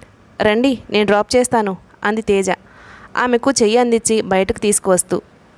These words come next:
మునిరెడ్డి తెలివొచ్చింది.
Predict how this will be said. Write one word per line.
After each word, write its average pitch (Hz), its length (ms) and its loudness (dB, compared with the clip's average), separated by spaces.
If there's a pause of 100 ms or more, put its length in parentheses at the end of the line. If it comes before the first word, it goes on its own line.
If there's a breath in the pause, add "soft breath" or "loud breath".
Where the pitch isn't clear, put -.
(1080 loud breath)
మునిరెడ్డి 294 580 2 (640)
తెలివొచ్చింది. 247 680 0